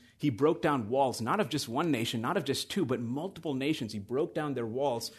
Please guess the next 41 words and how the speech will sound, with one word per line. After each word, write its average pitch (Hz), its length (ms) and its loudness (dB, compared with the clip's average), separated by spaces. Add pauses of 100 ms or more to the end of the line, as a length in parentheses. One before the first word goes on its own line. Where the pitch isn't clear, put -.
(140)
He 165 100 4
built 196 300 2
cities. - 560 0
He 143 100 -6
built 160 260 0
fortresses. 135 680 -4
He 147 100 -2
built 165 440 0
towers. 170 540 -2
He 156 80 0
built 156 380 -4
turrets. - 460 -4 (440)
He 202 140 -2
was, 190 260 2 (420)
he, 202 140 -6
you 185 120 -2
know, 143 60 0
he 170 100 4
didn't, 151 180 0
he 190 120 -6
possessed 175 400 -2
an 147 80 2
incredible 156 460 -2
ingenuity 120 500 0
when 104 140 -6
it 107 80 -8
came 139 180 0
to 113 100 -4
military 131 520 0
warfare 110 400 -4
and 95 120 -8
defense. 135 380 -4 (300)
He 165 100 -2
even 156 300 4
built, 165 320 2 (240)
like, 135 160 0
an 143 180 2
engine 135 420 2
to - 160 -2
automatically 147 720 2
shoot, - 380 2